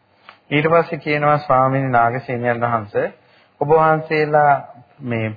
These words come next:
ධර්මයේ කියනකොට පවසනවා නේද? දන්නා තැනැත්තාටයි කුකුස් ඇති වෙන්නේ, කුකුස් ඇති වෙන විටයි මාර්ගයේ වැසෙන්නේ. සිත වැසී ගිය කල්හි මාර්ගාප-, මාර්ගඵල අවබෝධයක් නොවේ.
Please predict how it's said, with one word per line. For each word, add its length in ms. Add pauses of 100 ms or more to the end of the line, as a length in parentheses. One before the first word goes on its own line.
(300)
ධර්මයේ 460
කියනකොට 380
පවසනවා 520
නේද? 280 (520)
දන්නා 600
තැනැත්තාටයි 880
කුකුස් 420
ඇති 280
වෙන්නේ, 380
කුකුස් 380
ඇති 300
වෙන 240
විටයි 340
මාර්ගයේ 580
වැසෙන්නේ. 600 (340)
සිත 320
වැසී 500
ගිය 220
කල්හි 400
මාර්ගාප-, 840 (280)
මාර්ගඵල 680
අවබෝධයක් 600
නොවේ. 320